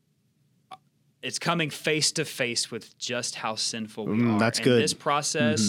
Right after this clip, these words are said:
Speaker 2: Mm-hmm. Not that's good
Speaker 1: has
Speaker 2: that you're
Speaker 1: <laughs>
Speaker 2: sinful,
Speaker 1: Yeah.
Speaker 2: but yeah, yeah,
Speaker 1: But I'm
Speaker 2: yeah.
Speaker 1: coming face
Speaker 2: No,
Speaker 1: to, I'm
Speaker 2: you're
Speaker 1: admitting
Speaker 2: right.
Speaker 1: it.
Speaker 2: You're right.
Speaker 1: And I
Speaker 2: It
Speaker 1: think it has,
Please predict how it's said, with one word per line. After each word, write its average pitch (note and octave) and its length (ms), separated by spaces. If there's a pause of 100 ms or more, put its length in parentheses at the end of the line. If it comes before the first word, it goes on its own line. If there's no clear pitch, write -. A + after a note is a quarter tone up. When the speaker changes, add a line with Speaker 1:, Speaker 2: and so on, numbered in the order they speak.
Speaker 2:
Mm-hmm. - 220
Not D#3 160
that's C3+ 160
good B2+ 160
Speaker 1:
has B2+ 80
Speaker 2:
that A#2 60
you're B2 60
Speaker 1:
<laughs> - 140
Speaker 2:
sinful, D3 240
Speaker 1:
Yeah. D3 60
Speaker 2:
but - 100
yeah, F3 120
yeah, D#3+ 240 (180)
Speaker 1:
But A#3 120
I'm - 40
Speaker 2:
yeah. C3+ 120
Speaker 1:
coming B3+ 180
face A#3+ 180
Speaker 2:
No, C3+ 80
Speaker 1:
to, A#2 80
I'm G#3 140
Speaker 2:
you're C#3 180
Speaker 1:
admitting - 80
Speaker 2:
right. C3 260
Speaker 1:
it. - 60
Speaker 2:
You're C#3 180
right. C3 220
Speaker 1:
And - 80
I - 40
Speaker 2:
It C3 60
Speaker 1:
think F#3+ 200
it F#3+ 140
has, F3 500